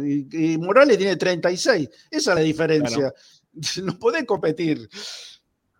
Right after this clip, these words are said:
Speaker 2: Che, va muy parejo esto, ¿eh? Cincuenta y cuatro cuarenta y seis, con cuarenta votos en este momento.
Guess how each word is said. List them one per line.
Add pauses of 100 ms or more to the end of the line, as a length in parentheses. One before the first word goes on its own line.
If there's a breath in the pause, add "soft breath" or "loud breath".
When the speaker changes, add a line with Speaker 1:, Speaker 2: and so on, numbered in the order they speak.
(560)
Speaker 2:
Che,
va
muy
parejo
esto,
¿eh?
Cincuenta
y
cuatro
cuarenta
y
seis,
con
cuarenta
votos
en
este
momento.